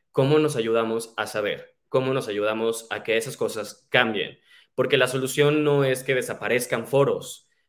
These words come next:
la solución no es que desaparezcan obras, que desaparezcan compañías, que desaparezcan,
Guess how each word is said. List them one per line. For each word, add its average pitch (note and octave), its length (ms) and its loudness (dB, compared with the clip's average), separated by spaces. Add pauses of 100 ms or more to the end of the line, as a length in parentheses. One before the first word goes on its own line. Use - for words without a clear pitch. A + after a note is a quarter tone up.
la A#2 200 -4
solución B2 380 -6
no C3 80 -2
es B2+ 160 -4
que B2 220 2
desaparezcan A2+ 680 -2
obras, A#2 360 0
que A2 80 -6
desaparezcan A2+ 520 -4
compañías, G#2+ 600 -6
que G2+ 80 -8
desaparezcan, G#2+ 680 -6